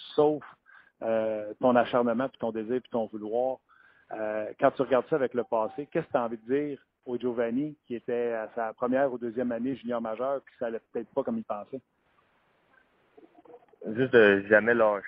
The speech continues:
Speaker 2: Euh, quand tu mets un but dans la tête et que tu veux jouer, quand t'as un rêve dans le fond, tu veux jouer dans la Ligue nationale, tu veux, euh, tu mets ça dans la tête, il y a, il y a rien qui peut t'arrêter.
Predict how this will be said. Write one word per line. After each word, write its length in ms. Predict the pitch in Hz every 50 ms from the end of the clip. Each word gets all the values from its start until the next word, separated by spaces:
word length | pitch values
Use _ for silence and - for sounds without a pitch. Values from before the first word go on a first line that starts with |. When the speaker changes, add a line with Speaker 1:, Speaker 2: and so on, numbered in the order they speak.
| - 107
Speaker 2:
Euh, 720 | 104 104 104 101 98 98 98 95 95 92 92 92 95 95 92 _ _ _ _ _ _ _ _ _ _ _ _ _ _ _ _ - - _ _
quand 100 | - 117
tu 380 | 110 107 101 - - _ - 120
mets 60 | 123
un 120 | 123 113
but 180 | 110 - 131 131
dans 100 | 131 120
la 120 | 104 98
tête 280 | - - 110 110 113 - _ _
et 60 | -
que 400 | - _ 104 101 98 95 95 95 - _ _ _ _
tu 80 | 107
veux 220 | 110 110 107 107 104
jouer, 520 | 104 107 107 110 110 110 107 107 104 104 - _ _ _ _ _ _ _ _ _ _ _ _ -
quand 120 | - 107 -
t'as 80 | - 110
un 280 | 107 107 104 104 107
rêve 160 | 110 113 110
dans 120 | 113 107 101
le 60 | 98 - -
fond, 160 | 107 107 107
tu 160 | - - 101
veux 60 | 101
jouer 160 | 98 104 107
dans 80 | 104 107
la 80 | 104 107
Ligue 100 | 107 107
nationale, 480 | 107 104 - - 101 101 101 104 101 - _ _
tu 60 | 98
veux, 80 | 98 98
euh, 440 | 98 95 95 95 95 92 92 92 - - _ _ - - - 381 - _ - 392 - 392 - _ - - _ _ _ - - - - - _ _
tu 60 | 113
mets 120 | 117 113 110 -
ça 60 | 123
dans 120 | 120 117
la 80 | 110 104
tête, 240 | - 113 113 110 -
il 60 | - 104
y 40 |
a, 100 | 104 101 - -
il 60 | 104
y 40 | 104
a 60 | 101
rien 180 | 101 104 110 110
qui 100 | - _
peut 120 | - 104 101
t'arrêter. 580 | - 101 95 92 92 95 95 - - 95 95